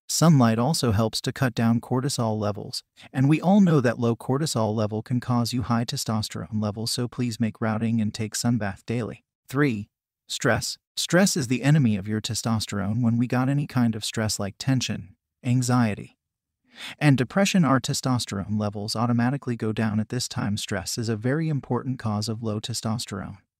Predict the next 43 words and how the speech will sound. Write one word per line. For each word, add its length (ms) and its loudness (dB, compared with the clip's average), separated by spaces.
So 200 4
try 260 2
to 80 2
be 140 2
happy 420 2
and 140 0
active. 360 0
The 80 0
more 200 2
you 160 -2
are 80 2
happy, 380 0
that 180 -2
more 180 0
your 160 -2
testosterone 800 -2
is 100 -2
getting 300 0
a 40 0
boost. 360 -2
To 80 -6
try 240 -2
to 80 -6
do 160 -4
some 260 0
yoga, 260 -2
do 180 -2
some 260 0
exercises, 680 -4
spend 320 -4
your 140 -4
time 320 0
and 140 0
with 160 -6
nature. 360 -2
It's 180 -4
help 220 -4
you 120 -4
to 80 -8
cut 240 -6
down 240 2
your 100 -2
stress, 420 -4